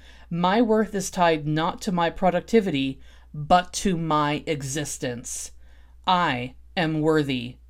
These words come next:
of rest." And then she goes on to explain how changing this root belief system has changed how she lives her life. Sometimes she will rest during,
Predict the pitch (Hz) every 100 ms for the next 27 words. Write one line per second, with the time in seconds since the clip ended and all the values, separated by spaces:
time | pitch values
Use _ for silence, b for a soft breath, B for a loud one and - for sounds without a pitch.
0 | - 156 143 131 123 113 - - - -
1 | - - - - - - - - - -
2 | B B B B - 196 190 185 208 185
3 | 175 165 160 175 160 - 165 156 156 151
4 | 156 143 139 135 - 196 185 185 180 170
5 | 156 160 165 - 147 147 147 147 - 151
6 | 135 131 B B B 175 156 156 - 180
7 | 175 - 170 160 - 160 147 143 143 156
8 | 139 131 117 - - - B B - -
9 | 185 180 180 170 165 - - 160 156 151
10 | 156 170 - - - b b b 170 156
11 | 156 147 147 147